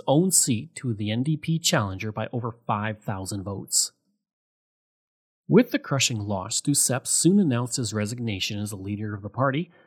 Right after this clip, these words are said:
but stated that he would not rest until Quebec became its own country.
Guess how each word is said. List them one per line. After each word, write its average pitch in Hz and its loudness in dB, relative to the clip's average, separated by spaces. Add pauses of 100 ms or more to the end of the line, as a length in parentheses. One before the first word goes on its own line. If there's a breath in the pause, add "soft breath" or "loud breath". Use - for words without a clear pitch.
(180 soft breath)
but 165 2
stated 117 4
that 127 -10
he - -10
would 120 -4
not 123 0
rest 127 -2
until 113 -6
Quebec 117 -6
became 113 -6
its 104 -8
own 104 0
country. - -4